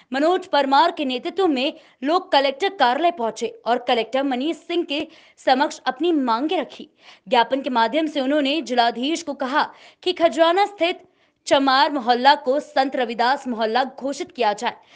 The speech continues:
साथ ही सरकारी दस्तावेजों में भी संत रविदास मोहल्ले के नाम से अंकित किया जाए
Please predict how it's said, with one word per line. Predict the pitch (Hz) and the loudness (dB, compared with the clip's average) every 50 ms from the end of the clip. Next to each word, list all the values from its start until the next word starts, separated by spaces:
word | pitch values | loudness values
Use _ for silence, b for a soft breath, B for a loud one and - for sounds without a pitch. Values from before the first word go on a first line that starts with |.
| b b b b | b b b b
साथ | - - 370 381 415 415 403 | 0 4 6 6 6 4 2
ही | 415 | 0
सरकारी | 415 403 311 269 - - 269 240 247 285 302 | 2 2 2 2 2 2 2 2 2 2 -2
दस्तावेजों | - - 233 233 - 262 233 233 226 226 220 226 - 311 330 | -4 -4 -4 -4 0 0 0 0 0 -2 -4 -4 -4 -4 -2
में | 302 277 233 220 202 | -2 -2 -2 -4 -4
भी | 226 294 330 330 | -4 -4 -4 -4
संत | 339 - 277 269 285 269 - | -4 -4 -4 -4 -4 -6 -6
रविदास | 226 233 233 226 220 202 220 226 254 254 - 240 | -6 -6 -6 -4 -2 0 0 0 0 -2 -6 -8
मोहल्ले | 233 202 202 208 214 233 262 285 | -8 -6 -6 -4 -2 -2 -4 -4
के | 285 262 233 | -4 -8 -6
नाम | 214 208 202 214 254 277 | -4 -4 -4 -2 -2 -4
से | 262 - 233 226 285 - b b b b b b b | -4 -4 -4 -4 -4 -6 b b b b b b b
अंकित | 277 311 339 320 359 415 415 415 - | 0 0 0 0 -2 -4 -4 -4 -2
किया | 226 208 208 | 0 0 0
जाए | 202 - 254 220 | 0 -2 -4 -4